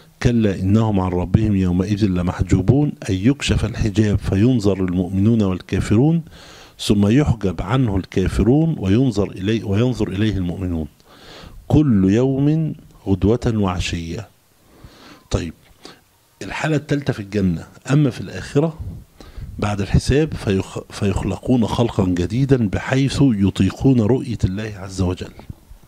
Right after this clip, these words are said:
طب إيه الدليل إن المؤمنون هيشوفوا رب-، آه، ربهم؟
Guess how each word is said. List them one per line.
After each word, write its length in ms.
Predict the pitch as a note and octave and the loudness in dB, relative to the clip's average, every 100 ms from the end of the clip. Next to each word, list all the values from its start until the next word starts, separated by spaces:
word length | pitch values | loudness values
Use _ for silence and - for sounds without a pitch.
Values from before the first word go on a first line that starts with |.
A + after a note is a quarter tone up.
| - - - - - - - - - - - - | -16 -14 -12 -14 -16 -20 -20 -20 -18 -16 -16 -4
طب 160 | G#2 F#2+ | -4 0
إيه 80 | D3+ | 0
الدليل 560 | C3 A2 A#2 D3 C3 - | 2 2 4 2 0 -4
إن 220 | G2+ G2 | -2 2
المؤمنون 840 | G2 F#2+ A2+ G2+ G#2+ G#2+ C3+ D3 B2 | 2 2 0 2 2 4 2 0 -2
هيشوفوا 840 | G2 F2 - B2 C3 - C#3 C3+ A#2 _ _ - - - - - - - | -4 -6 0 0 0 0 -2 -2 -10 _ _ -20 -20 -20 -20 -20 -18 -6
رب-، 420 | G2+ F#2 - - | -6 -4 -8 -6
آه، 360 | G#2 G2+ G2 G#2 | -4 0 -2 -2
ربهم؟ 540 | G2+ F2+ G2 G#2+ G#2+ | -6 -2 0 0 -2